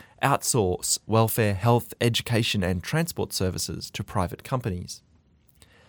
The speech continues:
A range of institutions that were once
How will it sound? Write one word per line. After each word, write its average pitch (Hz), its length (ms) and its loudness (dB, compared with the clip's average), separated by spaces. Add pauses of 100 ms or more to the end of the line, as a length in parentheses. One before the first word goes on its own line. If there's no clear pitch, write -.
(300)
A 117 100 4
range 147 360 6
of 135 80 2
institutions 110 760 0
that - 160 0
were 101 160 2
once 117 440 0